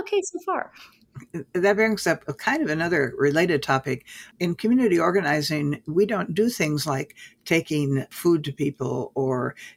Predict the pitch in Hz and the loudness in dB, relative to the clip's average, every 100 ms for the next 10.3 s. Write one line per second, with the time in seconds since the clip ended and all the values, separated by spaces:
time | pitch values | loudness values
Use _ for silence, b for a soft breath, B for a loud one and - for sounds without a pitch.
0 | - 156 151 139 143 - 160 160 151 131 | -2 -2 0 -2 -2 0 2 2 0 -2
1 | 127 - 131 - 113 131 - 151 139 143 | -4 -4 -4 -2 -2 -2 -2 -2 -2 -2
2 | 131 135 B B B 175 170 - 170 147 | -2 -4 B B B -4 -2 -2 -2 0
3 | 156 - 160 151 143 147 143 139 143 - | -2 -2 -2 0 0 0 0 0 0 -2
4 | - 170 156 143 143 127 135 151 143 151 | -2 0 0 0 0 0 -2 -4 -6 -4
5 | 135 147 139 147 143 - - - B B | -2 -2 -2 -2 -4 -4 -6 -8 B B
6 | B - _ 160 135 143 165 165 196 233 | B -20 _ -2 -2 -4 -4 0 2 4
7 | 262 208 196 175 - - - - 160 - | 4 2 2 0 0 -10 -20 -6 -4 0
8 | 151 147 175 247 175 151 143 139 139 143 | 0 0 0 0 -2 0 0 0 -2 0
9 | 165 156 139 147 147 143 143 135 127 - | 0 0 -2 0 -2 0 -2 -2 -2 -4
10 | 143 123 - | -4 -10 -14